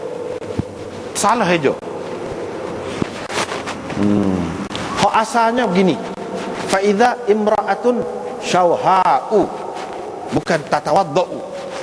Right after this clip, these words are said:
tetapi syauha'u. Tiba-tiba aku dapati seorang perempuan yang cantik. Syauha' tu maknanya hasna, cantik.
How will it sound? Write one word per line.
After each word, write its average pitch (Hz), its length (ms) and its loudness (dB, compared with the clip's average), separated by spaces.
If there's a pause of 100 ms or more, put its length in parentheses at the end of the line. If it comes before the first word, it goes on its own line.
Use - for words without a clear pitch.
(140)
tetapi 160 320 0
syauha'u. 160 760 2 (1000)
Tiba-tiba 214 400 4
aku 180 240 -2
dapati 180 480 0
seorang 180 400 4
perempuan 208 400 2 (400)
yang 175 320 2
cantik. 151 480 2 (480)
Syauha' 139 480 4
tu 175 80 -8
maknanya 170 400 2 (160)
hasna, 180 560 2 (560)
cantik. 135 400 -2